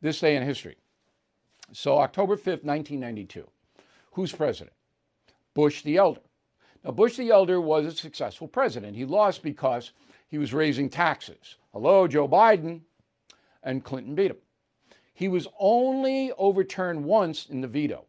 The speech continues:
Only one time. And it happened today, twenty-nine years ago. What was the issue? Cable T V. That's the only reason I'm bringing this to you. So, in nineteen ninety-two,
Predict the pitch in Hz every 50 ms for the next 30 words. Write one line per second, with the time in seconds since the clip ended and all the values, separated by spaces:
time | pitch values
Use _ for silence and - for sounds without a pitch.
0 | _ _ _ _ _ _ _ _ _ _ _ _ _ - 175 175 220 247 254 247
1 | 240 226 233 233 220 - 185 185 151 107 - - _ _ _ _ _ - - 101
2 | 95 85 - - 135 147 175 - - 196 185 190 - - 175 165 180 185 143 -
3 | _ _ _ _ _ _ _ _ _ - - 123 135 160 170 165 165 165 165 160
4 | 156 151 151 147 120 147 139 151 151 127 - - _ _ _ _ _ _ _ _
5 | - 110 123 165 208 247 220 220 220 226 220 202 156 175 208 202 202 196 185 -
6 | - - _ _ _ _ _ - - - 208 214 233 240 202 240 247 233 226 -
7 | - 202 208 208 208 175 185 202 196 160 - - _ _ _ _ - 123 139 -
8 | - - - 165 160 175 214 240 233 233 226 208 180 214 214 190 185 156 185 202
9 | 190 160 113 90 76 67 - - - 80 69 - _ _ _ _ _ _ _ _
10 | _ _ _ _ _ _ - - 196 214 185 131 - _ _ _ _ _ _ _
11 | _ _ _ _ _ - 151 151 165 214 262 233 269 269 247 226 202 185 165 160
12 | 117 - - - 285 269 196 143 113 113 117